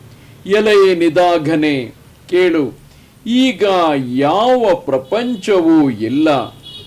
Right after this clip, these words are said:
ಎಲ್ಲವೂ ಸಚ್ಚಿದಾನಂದ ಸ್ವರೂಪವಾದ ಆತ್ಮನೇ ಎಂಬ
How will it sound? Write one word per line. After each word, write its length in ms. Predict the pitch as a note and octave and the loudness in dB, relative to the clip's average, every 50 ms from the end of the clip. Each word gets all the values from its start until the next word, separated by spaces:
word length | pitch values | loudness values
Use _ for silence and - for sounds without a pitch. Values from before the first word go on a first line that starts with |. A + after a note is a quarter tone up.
| - - - | -20 -10 -4
ಎಲ್ಲವೂ 760 | D#3 G3 G#3 G3+ G3+ G3 F#3+ F#3+ F#3 F3+ E3+ E3+ E3+ E3 D#3 | -2 0 0 0 -2 0 2 2 2 2 2 0 2 0 0
ಸಚ್ಚಿದಾನಂದ 1200 | D#3 - - D#3+ D#3 - - - B3 A#3 - A3 G3 F#3+ F#3 F3+ F3 E3+ F3 E3 E3 D#3+ D3+ D#3+ D3+ | -2 -2 -6 -6 -6 -6 -8 -8 -6 -2 0 0 2 2 2 0 0 -2 -2 -4 -4 -4 -2 -2 -2
ಸ್ವರೂಪವಾದ 1200 | C#3 - - - D3 C#3+ D3+ F#3+ G#3 G3 G3 - F3 D#3+ D3+ D3 D3 D3 D3 C#3 - B2+ - - - - - | -4 -6 -6 -4 -4 -2 0 0 0 0 0 0 0 0 0 0 -2 -2 -2 -2 -2 -4 -4 -6 -10 -6 -4
ಆತ್ಮನೇ 880 | C3+ D#3+ C3+ - - - F#3 G#3 A3 G#3+ G#3 A3 A3+ A#3+ B3 C4+ C4+ | -2 -2 -2 -4 -8 -12 -8 -6 -4 -4 -2 -2 0 0 0 0 0
ಎಂಬ 360 | B3 A3 A3 G3+ F#3+ F3+ E3+ | -2 -2 -4 -6 -4 -2 -2